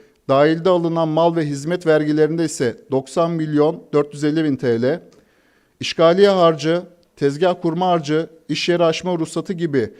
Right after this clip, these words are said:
harçlardan ise toplamda iki yüz elli milyon T L olmak üzere toplam bir milyar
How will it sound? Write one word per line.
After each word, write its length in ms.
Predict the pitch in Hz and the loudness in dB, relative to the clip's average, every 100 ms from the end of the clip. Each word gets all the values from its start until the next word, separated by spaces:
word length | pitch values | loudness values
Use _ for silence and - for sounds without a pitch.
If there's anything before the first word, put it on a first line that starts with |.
| - _ _ | -20 _ _
harçlardan 600 | 131 139 160 170 165 190 | -2 -2 0 0 0 -4
ise 240 | 175 156 | -4 -4
toplamda 680 | 156 160 170 165 156 175 190 - | -2 -2 0 0 2 0 -2 -10
iki 180 | - 175 | -8 -6
yüz 140 | 160 | -2
elli 220 | 165 175 | -2 -2
milyon 300 | 170 165 175 | -2 0 -2
T 220 | 170 165 | -2 -2
L 40 | 175 | 2
olmak 400 | 160 151 175 170 | 0 0 -2 -4
üzere 440 | 135 131 143 180 - _ _ - | -2 0 0 -4 -14 _ _ -4
toplam 420 | 160 156 180 180 | -4 0 -2 0
bir 120 | 185 | -2
milyar 440 | 180 160 151 170 | -2 0 2 2